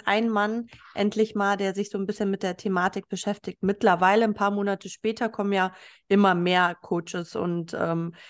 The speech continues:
Männer, die sagen, komm, ich helfe Männern jetzt so ein bisschen mehr in ihre männliche Energie zu geraten oder mit Frauen umzugehen.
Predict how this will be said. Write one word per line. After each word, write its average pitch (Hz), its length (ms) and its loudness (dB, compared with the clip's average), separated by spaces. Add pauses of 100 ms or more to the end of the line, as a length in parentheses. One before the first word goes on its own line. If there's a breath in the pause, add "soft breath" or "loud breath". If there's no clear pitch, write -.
(160 loud breath)
Männer, 180 800 4
die 185 100 -4
sagen, 175 360 0
komm, 185 240 -4
ich 180 160 -10
helfe 185 240 -2
Männern 180 380 -2
jetzt 175 200 -6
so - 80 -2
ein 180 120 -2
bisschen 190 280 -2
mehr 175 160 -2
in 185 80 -6
ihre 175 160 -6
männliche 180 380 -6
Energie 185 320 -6
zu - 160 -14
geraten 185 440 -2
oder 175 160 -4
mit 175 180 -6
Frauen 190 320 0
umzugehen. 190 680 -6